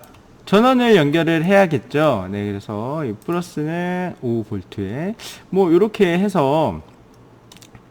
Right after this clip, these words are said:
옆으로 해도 상관은 없습니다. 이렇게 클릭을 한번 하고, 클릭하고, 네, 클릭하고, 네, 이렇게 해도 상관없고요. 아, 그래도 좀 삐뚤네요. 자, 그리고, 네,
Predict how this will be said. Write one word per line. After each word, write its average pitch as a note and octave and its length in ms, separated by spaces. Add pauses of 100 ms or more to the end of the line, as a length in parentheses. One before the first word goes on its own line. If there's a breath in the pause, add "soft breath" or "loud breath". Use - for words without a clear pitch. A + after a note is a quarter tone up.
(320)
옆으로 A3 320
해도 G3+ 160
상관은 A3+ 340
없습니다. D#3 720
이렇게 A#2+ 260
클릭을 F3 460
한번 D#3 240
하고, F3 680 (640 loud breath)
클릭하고, F3+ 1160
네, B2 140 (160)
클릭하고, A#2 500
네, A#2 80
이렇게 D3 380
해도 D3+ 120
상관없고요. D3+ 720
아, G2 120
그래도 B2 340
좀 G#2+ 160
삐뚤네요. C#3+ 680 (580 loud breath)
자, F#2+ 220
그리고, F3 540
네, G#2+ 180